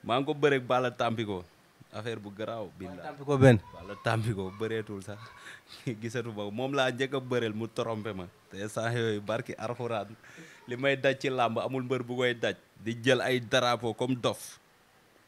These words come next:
Speaker 1: Parce que balaa may dugg ci arène bi nii, laal naa dix-sept drapeau. Waaw, gars yi may déglu xam ma, xam nañ bu baax li may wax. Di tegale benn guddi, di jël ñaari drapeau. Barki Alxuraan.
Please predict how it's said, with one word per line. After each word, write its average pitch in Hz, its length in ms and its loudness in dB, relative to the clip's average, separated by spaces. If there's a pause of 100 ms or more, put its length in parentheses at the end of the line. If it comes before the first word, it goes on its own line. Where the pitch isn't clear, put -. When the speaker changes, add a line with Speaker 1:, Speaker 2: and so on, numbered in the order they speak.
(140)
Speaker 1:
Parce 101 160 -12
que 117 60 -6
balaa 117 280 0
may 120 180 2
dugg 107 320 -4
ci 113 100 -4
arène 104 320 -4
bi 101 160 -6
nii, 101 160 -6
laal 101 240 -4
naa 92 160 -8
dix-sept 110 480 -8
drapeau. 98 400 -6 (1000)
Waaw, 80 180 -14
gars 95 240 -4
yi 107 80 -6
may 107 140 -4
déglu 95 500 -8
xam 92 160 -10
ma, 90 160 -10
xam 92 240 -12
nañ 90 160 -8
bu 85 160 -16
baax 92 220 -8
li 92 100 -10
may 87 160 -10
wax. 82 140 -12 (120)
Di 92 100 -10
tegale 104 400 -4
benn 104 300 -4
guddi, 98 240 -10
di 92 140 -8
jël 98 160 -6
ñaari 101 320 -6
drapeau. 92 480 -8 (560)
Barki 87 240 -10
Alxuraan. 87 460 -12